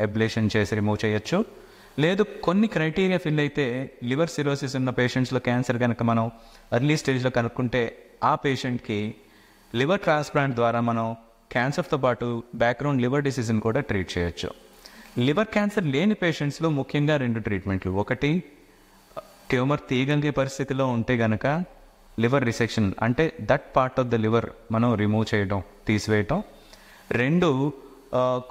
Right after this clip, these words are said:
ఇంకొంచెం అడ్వాన్స్ స్టేజ్‌లో ఉంటే గనక తీయలేని పరిస్థితిలో ఉన్నా లేదా పేషెంట్కి సర్జరీ తట్టుకోలేని పరిస్థితిలో ఉన్నా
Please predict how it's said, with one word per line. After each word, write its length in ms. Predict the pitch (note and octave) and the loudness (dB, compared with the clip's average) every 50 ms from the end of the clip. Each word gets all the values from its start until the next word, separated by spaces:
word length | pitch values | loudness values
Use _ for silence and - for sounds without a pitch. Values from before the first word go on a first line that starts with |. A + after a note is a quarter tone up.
| - C#3 | -8 -6
ఇంకొంచెం 440 | C3 C#3+ E3 E3+ F3+ F3 - F3+ | -2 0 0 0 2 2 0 0
అడ్వాన్స్ 380 | E3 D3 C#3+ D3+ E3 E3 E3+ D3+ | 0 0 0 0 0 -2 -2 -4
స్టేజ్‌లో 400 | - - D3 C#3 C3 C3 C#3 C3+ | -4 -2 -2 -2 -2 -2 -2 -2
ఉంటే 240 | C3 B2+ B2 - C3+ | -2 -2 -2 -2 -2
గనక 540 | B2 B2 A2+ A2 G#2+ - B2+ A#2+ A2 G#2 - - - _ _ _ _ _ _ - | 0 0 0 -2 -2 -2 -4 -4 -4 -6 -8 -14 -20 _ _ _ _ _ _ -2
తీయలేని 340 | C#3 C3+ C#3+ D3 D#3 D3 C#3 | -2 0 0 2 0 0 0
పరిస్థితిలో 560 | B2 C3+ B2+ A#2+ - C3 A#2+ B2 B2 A#2+ A2+ | 0 0 0 -2 -4 -4 -2 0 2 2 2
ఉన్నా 240 | A2 A2 A2 G#2+ A2 | 2 2 0 0 0
లేదా 260 | A2 A2+ A2+ A2 B2+ | 0 0 0 -2 -2
పేషెంట్కి 520 | B2 - C3 C#3 C#3+ - E3+ E3 D#3 D3+ | -2 0 0 0 0 0 -2 -2 -2 -2
సర్జరీ 360 | - - B2+ B2 C3 C3 C3 | -2 -2 -4 -2 -2 -2 -4
తట్టుకోలేని 640 | B2 - B2+ A#2 - - - - B2+ B2 B2+ B2+ B2+ | -2 0 -2 -2 -2 -4 -4 -2 0 0 2 0 0
పరిస్థితిలో 580 | A2+ A#2 A2+ - - - A#2 - A#2 A2+ A2 G#2 | 0 -2 -2 -2 -4 -4 -4 0 0 2 2 2
ఉన్నా 320 | G2+ G2+ G2+ G2+ G#2 G#2 | 0 -2 -2 -4 -6 -8